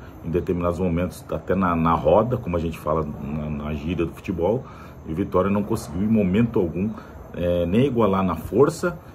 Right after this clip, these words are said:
e nem na técnica, trazendo assim um prejuízo muito grande, né,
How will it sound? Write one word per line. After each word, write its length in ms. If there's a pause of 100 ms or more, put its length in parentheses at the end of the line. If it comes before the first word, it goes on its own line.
(200)
e 80
nem 180
na 140
técnica, 680 (440)
trazendo 540
assim 240
um 20
prejuízo 480
muito 300
grande, 460
né, 160